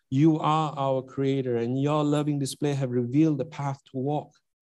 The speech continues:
Let us hear the word and understand your warnings against the world and seek you through your Son, whom you had sent as a witness to you, and through your loving grace has displayed the glory and the magnificence of God,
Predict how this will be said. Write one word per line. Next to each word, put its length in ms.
Let 180
us 140
hear 200
the 120
word 340
and 140
understand 580
your 240
warnings 400
against 380
the 80
world 300
and 120
seek 340
you 360
through 220
your 200
Son, 540
whom 160
you 240
had 320
sent 460
as 180
a 60
witness 500
to 120
you, 460
and 160
through 120
your 220
loving 440
grace 380
has 140
displayed 600
the 60
glory 520
and 100
the 60
magnificence 880
of 120
God, 360